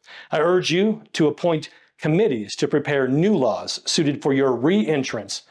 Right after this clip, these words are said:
into the national system. So that's just a, you go to that original document you find on, on the Tree of Liberty Society, uh, dot com website in the membership portal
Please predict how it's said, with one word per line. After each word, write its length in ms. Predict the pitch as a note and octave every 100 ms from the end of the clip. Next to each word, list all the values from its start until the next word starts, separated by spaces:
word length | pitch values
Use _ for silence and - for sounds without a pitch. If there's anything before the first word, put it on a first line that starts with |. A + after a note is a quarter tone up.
| - _ _
into 280 | E3+ D3 C#3
the 100 | C#3
national 500 | B2 A2 - B2 G#2
system. 520 | - C3 - - - _ - - - - - _ _ -
So 140 | D3+
that's 200 | E3+ E3
just 240 | F3+ -
a, 560 | D#3 C#3+ C3+ C3+ F#3+ F#3 - _ _ _
you 220 | G3+ G3+ C#3
go 140 | F3
to 60 | F#3
that 160 | D#3+
original 280 | D#3 D#3 E3
document 400 | C#3 B2 D3 D#3+
you 60 | C3+
find 320 | D3 C3+ C3
on, 260 | B2+ B2 B2
on 160 | A#2+
the 40 | A#2
Tree 200 | - C3+
of 100 | A#2+
Liberty 300 | B2+ B2 A#2+
Society, 600 | - A#2 A#2+ A2+ A2+ A2+ - - - -
uh, 140 | - A2
dot 280 | A2 A#2 -
com 220 | A#2+ A#2
website 540 | A#2 C3 - A2 A#2
in 100 | B2+
the 60 | A2+
membership 420 | A#2 A2+ - -
portal 460 | - C3+ A#2 A2